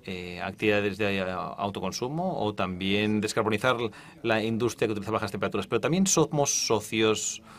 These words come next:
eh, de ellos y, por lo tanto, tenemos a nuestro equipo de ingenieros que les ayuda a, eh, repensar sus procesos para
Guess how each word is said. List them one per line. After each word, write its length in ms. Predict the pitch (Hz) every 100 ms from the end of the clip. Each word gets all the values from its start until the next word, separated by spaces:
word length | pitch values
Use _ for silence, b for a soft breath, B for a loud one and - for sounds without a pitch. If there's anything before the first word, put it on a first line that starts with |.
| B B -
eh, 200 | 110 101
de 80 | 101
ellos 240 | 104 147
y, 60 | 156
por 140 | 113
lo 120 | 98
tanto, 180 | 110 107
tenemos 300 | 113 113 107
a 20 |
nuestro 400 | 113 98 101 104
equipo 380 | 101 104 - 135
de 80 | 113
ingenieros 480 | 110 104 104 113 117
que 260 | - 113 - B B B
les 260 | 117 117 -
ayuda 480 | 113 151 156 147 190 - B B - -
a, 380 | 98 92 76 - -
eh, 280 | 104 101 104 117 110
repensar 560 | 135 151 127 107 110
sus 240 | - 117 -
procesos 420 | 104 101 107 113
para 320 | 113 104 95